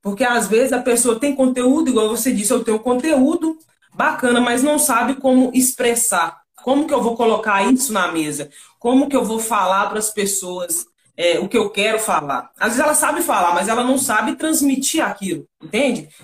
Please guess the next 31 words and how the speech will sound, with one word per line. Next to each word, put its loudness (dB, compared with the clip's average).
É, 0
é, 0
seja 0
em 0
desenhos, 0
em -4
detalhes, 0
em -10
fala, 0
ela 0
não -4
consegue -4
transmitir. -8
Então, 0
no 2
caso, -2
no, 0
no, 2
no 4
meu 4
caso, 0
assim, -4
com 0
você, 0
é, 2
quando 2
eu 4
vi 4
você 2
fazendo -2
comédia 0